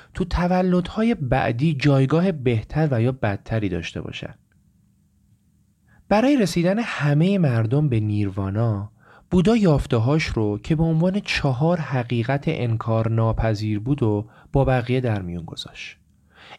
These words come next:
این چهار حقیقت بسیار ساده اساس فلسفه بودیسمه. قبل از اینکه بریم سراغ این چهار حقیقت، باید یه موضوع جالب و شاید هم عجیب از اندیشه‌های بودا رو بدونید.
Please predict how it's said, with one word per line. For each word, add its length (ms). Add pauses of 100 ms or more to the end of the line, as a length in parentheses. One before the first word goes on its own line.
این 140
چهار 300
حقیقت 460
بسیار 560
ساده 580 (400)
اساس 560
فلسفه 680
بودیسمه. 520 (920)
قبل 200
از 100
اینکه 200
بریم 200
سراغ 340
این 180
چهار 260
حقیقت، 680 (240)
باید 240
یه 100
موضوع 320
جالب 460
و 60
شاید 340
هم 200 (120)
عجیب 440
از 140
اندیشه‌های 460
بودا 260
رو 100
بدونید. 560